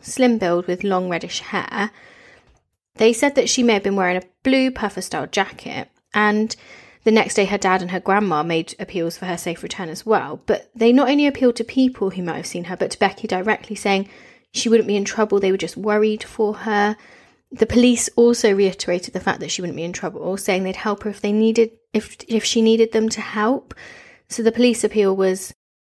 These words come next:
"We are ju-, all just worried about you. We want to make sure you're okay. If you can just call home, one of your friends or us on one oh one, we can work with you to help work through any issues you're facing."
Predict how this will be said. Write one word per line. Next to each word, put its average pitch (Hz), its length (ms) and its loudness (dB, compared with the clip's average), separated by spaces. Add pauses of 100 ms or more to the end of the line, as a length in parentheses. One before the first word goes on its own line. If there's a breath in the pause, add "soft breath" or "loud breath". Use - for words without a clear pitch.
"We 240 260 6
are 247 100 6
ju-, 226 280 2
all 247 180 6
just 226 280 -2
worried 190 240 0
about 175 240 -4
you. 185 220 -2
We 190 120 -6
want 220 220 2
to - 60 -8
make 220 140 -2
sure 196 140 -4
you're 180 160 -2
okay. 180 580 -2 (460 soft breath)
If 220 140 2
you 269 140 4
can 262 180 4
just 226 200 0
call 208 200 2
home, 196 520 -2
one 226 140 2
of 240 100 4
your 240 120 -2
friends 190 360 -2
or 175 160 0
us 247 200 0
on 185 100 -2
one 180 140 0
oh 170 120 0
one, 180 340 2
we 214 160 2
can 214 240 -2
work - 320 0
with 196 200 0
you 170 180 -2
to 196 120 -6
help - 380 -4
work 180 220 0
through 202 160 -2
any 196 200 -4
issues 226 320 0
you're 254 100 2
facing." 254 560 2